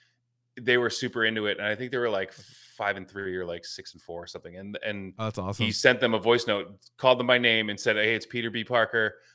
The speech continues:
Speaker 1: Just wanna let you know, like, a lot of things are scary right now," but just, like, it, it was, like, a really cool thing that he
Speaker 2: Wow.
Speaker 1: did. Yeah.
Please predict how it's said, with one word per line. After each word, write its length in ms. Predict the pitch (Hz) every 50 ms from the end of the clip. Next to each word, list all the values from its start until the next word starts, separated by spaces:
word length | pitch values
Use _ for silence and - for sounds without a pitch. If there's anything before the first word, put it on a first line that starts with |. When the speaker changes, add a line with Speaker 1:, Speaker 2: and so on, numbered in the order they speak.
| _
Speaker 1:
Just 160 | - 110 -
wanna 100 | 123 117
let 80 | 117 113
you 60 | 110
know, 260 | 117 113 113 113 110
like, 140 | 107 107 104
a 40 | 110
lot 160 | 113 120 123
of 60 | 120
things 160 | - 135 123 120
are 80 | 123 -
scary 400 | - - - 139 131 131 127 123
right 220 | 123 123 117 98
now," 360 | 101 113 113 110 110 110 104 -
but 120 | - 107
just, 140 | 107 110 101
like, 180 | 113 104 101 - -
it, 140 | 117 120
it 60 | 120 117
was, 160 | 117 117 117
like, 120 | 117 110
a 60 | 113
really 240 | 117 117 127 127 123 123
cool 220 | - - 123 113
thing 220 | - - 113 110
that 100 | 113 110
he 80 | 107 113
Speaker 2:
Wow. 300 | 139 160 190 196 151 - _ _ _ _ _ _ _ _ _ _ _ _ -
Speaker 1:
did. 80 | 92
Yeah. 80 | 90 87